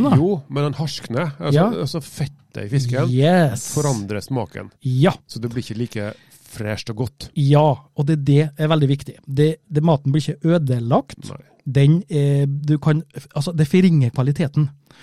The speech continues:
Speaker 1: Og hva er det som gjør at fettet
Speaker 2: Altså, det,
Speaker 1: harskner?
Speaker 2: det er best før da, men ikke dårlig etter.
Speaker 1: Ja, best før, men like god etter, eller noe
Speaker 2: Eller
Speaker 1: sånt.
Speaker 2: ikke dårlig etter.
Speaker 1: Ikke dårlig. Ikke,
Speaker 2: Ikke,
Speaker 1: eller sånn.
Speaker 2: ja, ikke like.
Speaker 1: Men, men hva,
Speaker 2: Ja.
Speaker 1: hva, hva som gjør at, eh, fettet harskner, tror du?
Speaker 2: Nei, det oksiderer jo da.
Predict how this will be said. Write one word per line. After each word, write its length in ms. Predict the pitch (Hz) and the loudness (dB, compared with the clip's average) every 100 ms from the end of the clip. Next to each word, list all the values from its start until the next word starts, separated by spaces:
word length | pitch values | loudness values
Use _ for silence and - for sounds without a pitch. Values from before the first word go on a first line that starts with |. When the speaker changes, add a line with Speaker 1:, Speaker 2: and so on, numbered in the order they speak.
| - - | -20 -6
Speaker 1:
Og 80 | 147 | -2
hva 220 | - 220 | 2 4
er 40 | 208 | 4
det 140 | 160 | 4
som 120 | 190 | 4
gjør 220 | 170 139 | 4 4
at 100 | 139 | 2
fettet 520 | - - 147 - 127 131 | -2 -6 -6 -2 -2 0
Speaker 2:
Altså, 200 | 160 143 | 0 2
det, 120 | 147 | 2
Speaker 1:
harskner? 120 | 165 | 2
Speaker 2:
det 100 | 143 | 0
er 60 | 127 | -4
best 420 | 110 123 - - | -4 -6 -6 -8
før 120 | 151 160 | -4 -2
da, 60 | |
men 120 | 120 127 | -2 -4
ikke 100 | 117 | -4
dårlig 180 | 117 110 | -4 -4
etter. 180 | 120 - - _ - | -6 -8 -12 _ -2
Speaker 1:
Ja, 120 | 170 - _ | -2 -2 _
best 260 | 151 196 - | -2 -2 0
før, 160 | 175 175 | 2 2
men 120 | 180 | 2
like 200 | 202 165 | 0 0
god 200 | 151 139 | 2 0
etter, 220 | 143 113 120 | 0 -6 -4
eller 160 | 127 | -2
noe 120 | 131 | 0
Speaker 2:
Eller 100 | 131 | 0
Speaker 1:
sånt. 100 | 127 | -2
Speaker 2:
ikke 180 | - 127 | -4 -4
dårlig 220 | 135 120 147 | -4 -4 -6
etter. 180 | - - _ | -8 -16 _
Speaker 1:
Ikke 180 | 139 - | -6 -4
dårlig. 280 | 120 113 113 _ _ | -4 -6 -8 _ _
Ikke, 140 | 135 131 | -4 -2
Speaker 2:
Ikke, 80 | 139 | -2
Speaker 1:
eller 160 | 117 | -4
sånn. 180 | 120 120 | -4 -8
Speaker 2:
ja, 60 | 127 | -8
ikke 140 | 113 120 | -6 -6
like. 160 | 113 | 0
Speaker 1:
Men, 140 | 190 208 | 0 2
men 120 | 190 | 0
hva, 120 | 208 208 | 0 -2
Speaker 2:
Ja. 60 | |
Speaker 1:
hva, 180 | 190 208 | -2 -2
hva 120 | 220 | -2
som 140 | 214 185 | -2 0
gjør 140 | 156 | 2
at, 160 | 143 165 | 0 -2
eh, 100 | 156 | -6
fettet 720 | - - - 175 143 - 123 | -6 -20 -8 -6 -4 -4 -4
harskner, 420 | 170 - - 123 | -4 -8 -6 -6
tror 180 | 160 147 | 0 0
du? 100 | 190 175 | 0 -2
Speaker 2:
Nei, 140 | 185 | -4
det 120 | 185 | -2
oksiderer 460 | 180 - 165 143 98 | -4 -4 -2 -2 -2
jo 80 | 127 | -4
da. 140 | 165 | -4